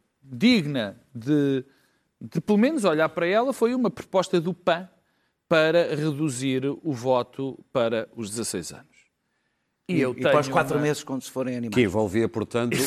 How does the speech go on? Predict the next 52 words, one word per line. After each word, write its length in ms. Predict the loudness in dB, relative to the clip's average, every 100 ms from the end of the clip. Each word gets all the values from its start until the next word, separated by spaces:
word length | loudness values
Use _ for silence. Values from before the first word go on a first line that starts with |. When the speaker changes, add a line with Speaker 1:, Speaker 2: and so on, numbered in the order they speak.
| -2
Speaker 3:
uma, 380 | 2 2 2 0
uma 240 | -2 -2 -2
revisão 360 | -2 -4 -4
constitucional. 720 | -6 -6 -6 -2 0 0 -6 -8 -14 -20 -20 _
Speaker 1:
Sim, 220 | -10 -8 -6
que 120 | -2
envolvia, 440 | 2 2 4 2 0 -2
mas 140 | 0
eu, 160 | 0 0
isso 200 | -2 0
pouco 260 | 0 0 2
me 80 | 0
importa. 400 | 0 -4 0 2
Speaker 2:
Não, 80 | 2
importa, 280 | 4 4
Speaker 1:
eu 160 | 6 6
Speaker 2:
apresentares 280 | 6 4 4
Speaker 1:
acho, 160 | 2
Speaker 2:
uma 120 | 0 -2
proposta 360 | 0 0 4
há 40 | 4
Speaker 1:
eu 60 |
Speaker 2:
dois 180 | 4 6
meses 200 | 6 8
Speaker 1:
sou, 100 | 8
Speaker 2:
das 140 | 6
eleições, 480 | 6 6 6 4 4
Speaker 1:
eu 180 | 6 6
Speaker 2:
que 120 | 6
envolve 20 | 6 6 8
Speaker 1:
sou, 80 | 4
Speaker 2:
uma 100 | 2
revisão 280 | 0 0 2
Speaker 1:
sim, 60 |
Speaker 2:
constitucional, 440 | 0 -2 -4 4 6
Speaker 1:
eu 140 | 6
sou, 180 | 4 -2
bem, 240 | 0 2
Speaker 2:
é 60 | 2
pouco 180 | 2 4
Speaker 1:
va-, 60 |
Speaker 2:
sério, 220 | 4 4
Speaker 1:
pa-, 100 | 4
Speaker 2:
sim. 220 | 4 4 4
Speaker 1:
quer 120 | 2
dizer, 220 | 2 2
claro 260 | 2 0 2
que 100 | 0
é 40 |
pouco 280 | 0 -4 -4
sério, 280 | -10 -10 -12
mas 180 | -12